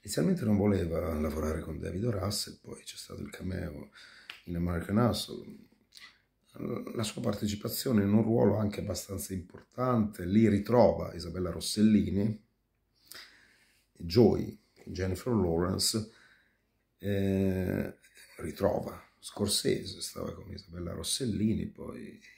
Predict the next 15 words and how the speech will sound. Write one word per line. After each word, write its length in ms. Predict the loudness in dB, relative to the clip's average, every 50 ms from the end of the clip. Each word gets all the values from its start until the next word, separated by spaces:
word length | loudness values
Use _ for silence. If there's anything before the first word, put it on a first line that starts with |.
| -20 _ _
Veluto 400 | -10 -6 -4 -4 -4 -4 -6 -8
Blu, 280 | -8 -6 -4 -4 -2 -2
David 360 | -4 -6 -6 -6 -6 -8 -10
Lynch. 500 | -12 -18 -20 -20 _ -18 -18 -18 -18 -20 _ _ _ _ _ _ _ _ _ _ _ _ _ _ _ _ _ _ _ _ _ _ _ _ _ _ _ -20 -20 -20 -20 -20 -20 -20 -20 _ _ _ _ _ _ _ _
Ma 280 | -6 -6 -6 -8 -12 _ _ -20 -20 -20 -18 _
quando 640 | -6 -2 0 2 2 4 4 2 2 0 -4 -8 _ -16 -8
confida 520 | -4 -4 -4 -4 -4 -4 -2 -2 0 0
a 20 | -2
suo 180 | -4 -6 -8
figlio, 400 | -8 -6 -6 -6 -6 -4 -4 -4
no? 120 | -2 -2 -2
Un 260 | -2 -2 -2 -2 -2
po' 380 | 0 0 0 0 -2 -4 -12 _ _ _ _ _ _ _ _ _ _ _ _ _ _ -14 -14 -14 -14 -18 -16
sciroccato 800 | -12 -6 -2 0 2 2 0 -2 -4 -6 -4 -2 -2 -2 -2 -4 -6
quello 300 | -6 -6 -8 -8 -12